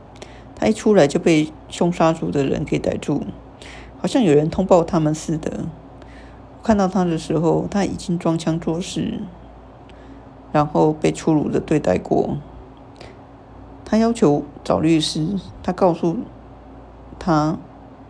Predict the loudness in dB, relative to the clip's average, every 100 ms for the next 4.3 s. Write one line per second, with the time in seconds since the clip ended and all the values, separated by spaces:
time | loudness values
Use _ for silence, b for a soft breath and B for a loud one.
0 | -20 -20 -18 -6 -2 2 2 0 0 2
1 | 2 2 0 0 0 -2 -2 -2 0 0
2 | 0 -4 0 0 0 -8 -16 -20 -20 -20
3 | B B B B B B B -8 -2 2
4 | 4 4 4